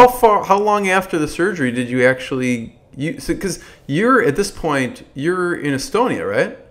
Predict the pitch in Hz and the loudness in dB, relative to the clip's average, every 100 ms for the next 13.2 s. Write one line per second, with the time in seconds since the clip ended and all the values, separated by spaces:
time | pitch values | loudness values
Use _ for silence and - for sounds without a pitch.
0 | _ _ _ _ _ _ _ - - - | _ _ _ _ _ _ _ -20 -10 -2
1 | 113 120 117 - 120 107 95 - 95 - | 0 2 0 2 2 2 -6 -8 -10 -6
2 | 139 143 160 147 135 127 196 190 147 160 | -6 2 6 6 4 2 -2 -2 -2 0
3 | 160 139 131 131 135 127 120 117 - _ | 0 2 2 2 0 0 -2 -6 -16 _
4 | _ _ 214 - 151 131 123 294 - 90 | _ _ -20 -2 -2 -2 -4 -6 -4 -6
5 | - - _ _ - 127 - - - - | -8 -14 _ _ 0 0 0 -16 -14 -14
6 | - - 190 220 185 160 139 139 - _ | -6 -2 0 0 2 2 2 0 -2 _
7 | - 156 139 135 151 - 127 - 139 135 | -2 0 2 0 -2 -4 -4 -2 -4 0
8 | 147 139 151 147 143 - 127 170 196 139 | 0 2 0 0 -2 -8 -2 0 0 -2
9 | 196 185 220 107 - - 127 143 220 - | -4 -2 -2 -4 -8 -16 -6 -6 -6 -10
10 | - - 131 - 110 120 120 - - 131 | -12 -12 -12 -12 -2 -2 -2 -10 -4 -2
11 | 123 127 135 135 131 - 127 123 120 120 | 0 0 0 0 -4 0 2 4 2 0
12 | - _ 131 127 147 135 120 104 101 120 | -8 _ -2 2 4 6 6 4 0 2
13 | 117 95 | 2 0